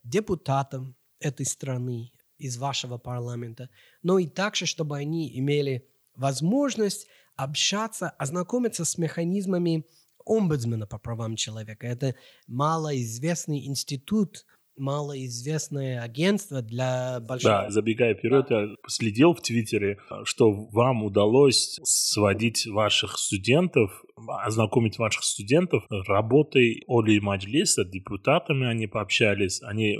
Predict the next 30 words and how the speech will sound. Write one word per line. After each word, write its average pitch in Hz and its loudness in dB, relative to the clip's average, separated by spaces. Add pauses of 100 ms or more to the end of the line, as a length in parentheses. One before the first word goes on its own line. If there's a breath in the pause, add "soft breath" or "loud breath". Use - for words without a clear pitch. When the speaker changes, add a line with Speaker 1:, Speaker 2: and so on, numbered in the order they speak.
(120)
Speaker 2:
наблюдали 101 0
и 120 2
разговаривали 104 0 (140)
с - -20
представителем 104 2
омбудсмена. 98 0 (120)
Это 123 2
здорово. 92 2 (240)
Тем 160 4
не 160 2
менее, 117 0
я 131 0
хотел 127 2
бы 110 4
спросить, 104 0 (120)
как - -2
вы 123 6
оценивали 104 0
бы 98 0 (120)
студентов? 98 -4 (320)
Speaker 1:
Я 120 -10
вообще 135 -4
не 180 -2
знал, 127 -8
что, - -14
чего 117 -6
ожидать, 123 -8
да, 120 -12
вот 110 -16
приехать, 123 -12